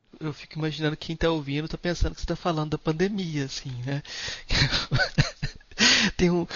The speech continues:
tem um livro do Ian McEwan, que é, chama Sábado, em que ele descreve uma situação pós um, pós-atentado em Londres, né?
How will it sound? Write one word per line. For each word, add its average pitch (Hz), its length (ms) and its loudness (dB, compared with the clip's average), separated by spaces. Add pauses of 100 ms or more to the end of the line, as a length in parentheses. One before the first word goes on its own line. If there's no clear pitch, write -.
(260)
tem 180 100 6
um 220 80 4
livro 185 300 4
do 143 480 2 (280)
Ian 151 180 6
McEwan, 143 800 2 (100)
que - 160 -2
é, 131 360 2
chama 135 380 -2
Sábado, 123 640 4 (640)
em 160 100 -4
que 175 100 2
ele 170 80 2
descreve 180 300 4
uma 180 60 -2
situação 175 460 2
pós 175 300 4
um, 185 120 -4
pós-atentado 165 880 4
em 139 40 -2
Londres, 135 560 -2
né? 139 240 -2